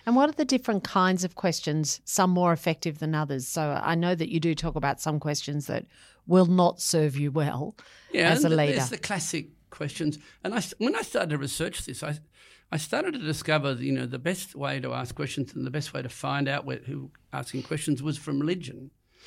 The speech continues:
Speaker 1: Yeah.
Speaker 2: And the Americans are doing some really, really good work around selling religion, and,
Speaker 1: Yeah.
Speaker 2: and they've, they've studied it quite well. So I actually got <laughs> into some pretty, pretty interesting religious stuff, which is
Speaker 1: <laughs>
Speaker 2: not where I planned to be, but
Speaker 1: No,
Speaker 2: it worked out
Speaker 1: that's your
Speaker 2: very
Speaker 1: next
Speaker 2: well.
Speaker 1: book, is it, I guess, Mike?
Speaker 2: <laughs> I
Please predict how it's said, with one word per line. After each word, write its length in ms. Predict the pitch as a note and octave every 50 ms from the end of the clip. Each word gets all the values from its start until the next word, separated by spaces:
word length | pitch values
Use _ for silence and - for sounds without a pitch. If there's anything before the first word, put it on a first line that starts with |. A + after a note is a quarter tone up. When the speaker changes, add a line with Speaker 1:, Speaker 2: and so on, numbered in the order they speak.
| - -
Speaker 1:
Yeah. 120 | - G#3+ -
Speaker 2:
And 100 | D#3+ F3
the 80 | F3+
Americans 840 | F3 E3 E3+ F#3 A3 C4 B3+ - - D3 B2+ A#2 A#2 A#2+ A#2+ - -
are 100 | - C#3
doing 320 | A#2+ C#3+ C#3+ C#3+ C#3 C3
some 200 | - - C3+ C3
really, 240 | C#3 D3+ D#3+ D3+ C#3
really 220 | B2 B2+ A#2 B2+
good 180 | A#2+ C#3+ C3+ B2+
work 260 | C3 C3 C3+ C3 -
around 300 | C#3 B2+ A#2+ A#2+ B2 B2
selling 380 | - - D3 C#3 C#3+ C3+ B2+ B2
religion, 520 | B2+ C3 D3 D#3 D3 B2+ B2+ A2 G#2+ B2
and, 200 | B2+ B2+ B2+ D#3
Speaker 1:
Yeah. 160 | D#3 D3 C#3 C#3+ - - - - _ _
Speaker 2:
and 160 | - C#3 C#3
they've, 140 | D3+ D3+ D3+ D#3
they've 360 | D3+ C#3+ D3+ D3+ D3 F3 E3+
studied 340 | - - - D#3+ C#3+ C3+ B2
it 80 | C3 -
quite 220 | - D3 C#3 C3+
well. 140 | G3+ G#3+ G3
So 160 | - - F#3
I 60 | F3+ F3+
actually 240 | G#3+ - - C4
got 140 | - - -
<laughs> 60 | -
into 120 | - - -
some 220 | - - - - - _ - - - _ -
pretty, 260 | - - - - E3 D#3
pretty 340 | D#3 - F#3 G3+ F#3+ F3
interesting 360 | F3 F3 E3+ - - F3 D3 C3
religious 340 | D3+ F#3+ A#3+ G3+ F3+ D#3
stuff, 320 | - A#3+ - - C3 - -
which 120 | D#3+ -
is 140 | C4+ F3 - - C#4 - - -
Speaker 1:
<laughs> 220 | - - - -
Speaker 2:
not 140 | D3 D3+ -
where 100 | C#3 A#2+
I 60 | A#2
planned 240 | - - C#3+ C#3+ C3+
to 80 | C#3 C3+
be, 240 | D#3 F#3 F3+ D#3+
but 80 | A3+ A#3+ A#3 G#3+ G#3
Speaker 1:
No, 40 | D#3
Speaker 2:
it 80 | A#2+
worked 160 | D#3 D#3+ D#3+
out 40 | G#3+
Speaker 1:
that's 200 | A3+ A3+ - -
your 100 | G#3+ G3
Speaker 2:
very 120 | G3 F#3 F#3
Speaker 1:
next 80 | E3+
Speaker 2:
well. 60 | D3+ C#3+
Speaker 1:
book, 220 | C3 G3 D#3+ - -
is 160 | E3 C#3 D3
it, 100 | D3 D3
I 80 | C#3+
guess, 240 | C#3 C3 C#3 C#3 - -
Mike? 180 | D3+ C#3 - -
Speaker 2:
<laughs> 40 |
I 60 | -